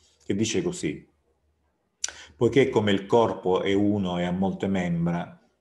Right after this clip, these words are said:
e tutte le membra del corpo, benché siano molte, formano un solo corpo, così è anche di Cristo.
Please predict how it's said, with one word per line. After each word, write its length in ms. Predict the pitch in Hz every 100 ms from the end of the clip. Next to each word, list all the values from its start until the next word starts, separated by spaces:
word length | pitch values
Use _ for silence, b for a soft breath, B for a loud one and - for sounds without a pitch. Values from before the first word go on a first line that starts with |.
| _
e 120 | -
tutte 280 | - 113 110
le 80 | 95
membra 340 | 95 101 92
del 220 | 90 87 -
corpo, 460 | 104 92 - 90
benché 400 | 82 87 87 98
siano 340 | - 104 90 90
molte, 480 | 95 92 90 -
formano 560 | - 98 95 90 85 82
un 140 | 85
solo 240 | 82 92 98
corpo, 640 | 95 82 80 - 82 85 B B B B B _
così 380 | - 107 107 101
è 60 | 95
anche 340 | 95 92 92
di 140 | 85
Cristo. 680 | 85 87 82 - - 82 -